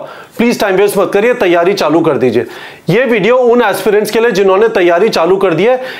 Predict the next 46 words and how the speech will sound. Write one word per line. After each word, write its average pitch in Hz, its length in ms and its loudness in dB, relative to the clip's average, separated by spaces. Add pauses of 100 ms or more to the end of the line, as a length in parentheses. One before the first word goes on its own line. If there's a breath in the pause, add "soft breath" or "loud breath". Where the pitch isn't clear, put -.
(160 loud breath)
एक 214 160 2
स्पेसिफिक 214 500 -2
सवाल 202 300 0
जो 220 100 2
उन्हें 226 180 2
परेशान 196 400 0
कर 202 140 0
रहा 202 80 0
है 208 60 0
वो 208 100 2
ये 180 240 2
है, 190 220 -2 (640 loud breath)
क्या 226 140 0
कोई 269 180 0
तरीका 226 320 2
है 247 100 0
जिससे 214 220 0
मैं 240 120 4
सिलेबस 220 380 0
जल्दी 196 300 0
फिनिश 208 280 2
कर 196 140 -2
सकता 180 280 -2
हूं 254 120 0 (480 loud breath)
without 226 300 2
compromising 202 600 2
on 226 100 2
the 233 160 -2
quality 175 340 0
of 151 60 -2
the 165 100 0
preparation? 135 480 -2 (380 loud breath)
मैं 165 100 2
इस 170 120 -2
वाले 202 180 2
वीडियो 185 260 2
में 262 100 2
इसी 196 280 2
चीज 156 180 -2
को 190 140 0
कवर 151 260 0
करना 143 260 -2
चाहूंगा। 123 380 0 (520 loud breath)
मैंने 196 420 2
पहले 208 640 0 (200)
आपको 170 680 0